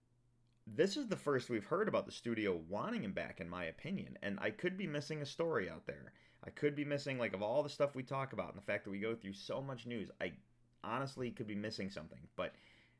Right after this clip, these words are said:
on all reports with the, the figureheads at Warner Brothers that used to be there, like Ann Sarnoff and Jason Kilar,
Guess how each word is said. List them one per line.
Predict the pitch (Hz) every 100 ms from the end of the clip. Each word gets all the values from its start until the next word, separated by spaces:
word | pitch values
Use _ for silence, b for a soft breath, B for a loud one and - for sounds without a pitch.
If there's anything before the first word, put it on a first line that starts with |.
| _
on | 113
all | 117 143
reports | 131 - 175 165 117 -
with | 104 101 -
the, | 104 -
the | 98
figureheads | - 147 151 139 139 127
at | -
Warner | 117 131
Brothers | 107 80 71 98
that | -
used | 92 135 -
to | 127
be | 127
there, | 127 87
like | 76 95
Ann | 113 117
Sarnoff | 117 117 117 85 -
and | 87
Jason | 110 120 113
Kilar, | - 113 104